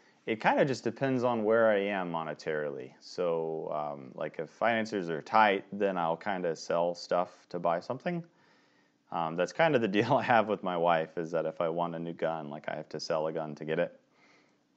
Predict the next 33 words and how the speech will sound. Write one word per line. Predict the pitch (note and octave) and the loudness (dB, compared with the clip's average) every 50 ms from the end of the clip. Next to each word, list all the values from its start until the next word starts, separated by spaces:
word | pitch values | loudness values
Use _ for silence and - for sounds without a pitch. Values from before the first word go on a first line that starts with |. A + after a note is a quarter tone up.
| _ - | _ -10
And, | E2 D#2+ D#2 D2+ D2+ D2+ D2 | -8 -8 -8 -8 -8 -8 -6
uh, | D2+ D2+ D2 D2+ C#2+ C#2+ D2 D2 - - _ _ _ _ _ _ | -4 -2 -2 -2 -2 -4 -6 -8 -12 -20 _ _ _ _ _ _
so | - - - F2+ E2+ | -8 -2 0 2 4
that's, | E2+ F#2 G2 F#2+ - - | 6 4 4 4 0 -12
that's, | - - G#2+ A#2 A2 A2+ - _ - - - _ | -6 0 0 0 0 -2 -12 _ -20 -20 -20 _
it's | _ - | _ -18
kinda | - - - D#3 D#3+ D#3+ D#3 | -8 0 2 2 4 4 4
usually | C#3+ C3+ B2+ B2+ B2 A#2+ B2 B2 B2 | 4 4 2 2 2 2 2 4 4
what | A#2 A#2 A#2 | 4 6 6
I | A#2 A2 | 6 6
do. | G#2+ G2 G#2+ G#2+ A2 A2 G#2+ G#2+ A2 - | 4 2 2 2 4 4 2 0 -2 0
Every | - C3+ C#3 C3+ | 0 2 4 4
now | A#2 A2+ A2+ A2 G#2+ | 4 4 4 4 4
and | G#2 G2+ | 4 2
then | G2+ G2 | 0 0
I | F#2 F2+ | 0 0
could | F2 - F#2 - | -2 -2 -4 -4
pick | G#2 F#2+ - | -4 0 0
up | F#2 E2+ - | -2 -2 0
something | - G2 F2 - F2+ F#2 F#2 F2 | -4 -4 -4 -4 -6 -8 -6 -6
new, | F2 F2 F2 F2 F2 F2 F2+ F2+ _ _ _ _ _ _ _ _ _ - | -4 -4 -2 -2 -2 -2 -4 -8 _ _ _ _ _ _ _ _ _ -8
you | F#2+ F#2+ | -6 -4
know, | F2+ E2+ E2+ D#2+ | -2 -2 0 0
without | D#2 E2+ E2+ E2 | 2 2 0 0
having | F2 F2+ F2 E2+ E2+ E2 | 2 0 0 0 0 -4
to | E2 D#2 | -6 -6
sell | - - F2+ E2+ E2 E2+ | 0 2 4 4 4 4
anything. | E2+ E2 E2 E2 - E2 D#2+ D#2 D#2+ D#2+ E2 - _ _ _ _ _ _ _ _ _ _ _ _ _ _ _ - | 2 -2 -4 -4 -4 -4 -4 -2 -4 -8 -10 -12 _ _ _ _ _ _ _ _ _ _ _ _ _ _ _ -4
Um, | - E2+ E2 E2 D#2+ D#2 D#2 D2+ D2+ D2+ D2+ - _ _ _ _ _ _ _ _ _ - | -2 0 2 2 0 0 -2 -6 -6 -8 -10 -14 _ _ _ _ _ _ _ _ _ 2
like, | G#2+ G#2+ G2+ F#2+ - | 4 4 4 6 6
uh, | G#2 G2+ G2+ G2+ | 4 4 4 2
an | G#2 G#2 | 2 0
example, | G2+ F#2+ A#2 C#3+ D#3 C3+ - D3 C3+ C3 B2+ B2 A#2+ A#2+ A#2 - | -2 0 2 2 2 4 4 4 6 6 6 4 4 2 0 -2